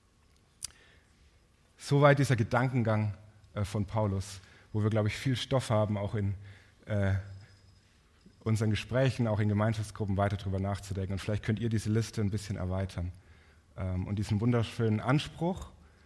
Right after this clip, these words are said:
aber auch diese, diesen wunderschönen Zuspruch, ähm,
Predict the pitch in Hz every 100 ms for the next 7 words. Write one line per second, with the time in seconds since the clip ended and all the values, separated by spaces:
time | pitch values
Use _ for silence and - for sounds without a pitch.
0 | _ _ _ - 110 113 104 110 107 104
1 | 107 104 107 113 107 104 - - 127 -
2 | 107 101 - - - - - - 95 95
3 | 95 95